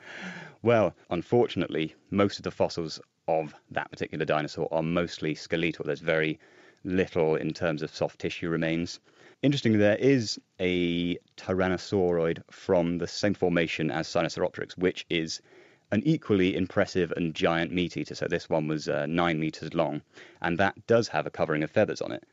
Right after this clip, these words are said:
But as far as I'm aware, no one has yet looked at what its colour patterns might have been. So there's a, a tantalising opportunity to look at what perhaps these giant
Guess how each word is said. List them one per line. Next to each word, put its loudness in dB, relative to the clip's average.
But 2
as -8
far 4
as 4
I'm 4
aware, 8
no 6
one 4
has 0
yet 0
looked -2
at -4
what -4
its -4
colour 0
patterns -10
might -4
have -10
been. -2
So -2
there's 0
a, 0
a -6
tantalising 0
opportunity -2
to -6
look -4
at -12
what -6
perhaps -8
these -4
giant 0